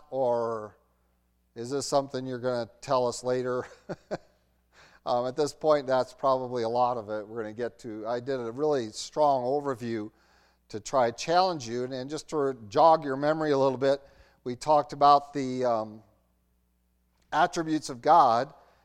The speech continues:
and do the attributes of God define who God is, or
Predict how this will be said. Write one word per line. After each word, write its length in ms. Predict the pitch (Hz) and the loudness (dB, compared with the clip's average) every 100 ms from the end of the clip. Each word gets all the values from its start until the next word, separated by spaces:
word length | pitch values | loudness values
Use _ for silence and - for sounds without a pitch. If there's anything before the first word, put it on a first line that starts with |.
| _ - | _ -6
and 400 | 151 143 143 135 | -2 -2 -2 -4
do 80 | |
the 120 | 131 143 | 2 4
attributes 480 | 170 196 202 202 | 4 2 -6 -8
of 120 | 196 170 | -8 2
God 320 | 160 165 151 | 6 6 2
define 640 | 143 - 190 180 190 214 | -4 4 6 6 2 -4
who 200 | 185 202 | -6 -6
God 320 | 185 190 196 | 2 4 4
is, 640 | 190 143 123 185 214 - - _ _ _ _ _ _ _ _ _ _ _ - | 4 2 2 0 -6 -10 -12 _ _ _ _ _ _ _ _ _ _ _ -6
or 560 | 135 156 165 180 180 | 0 4 6 6 4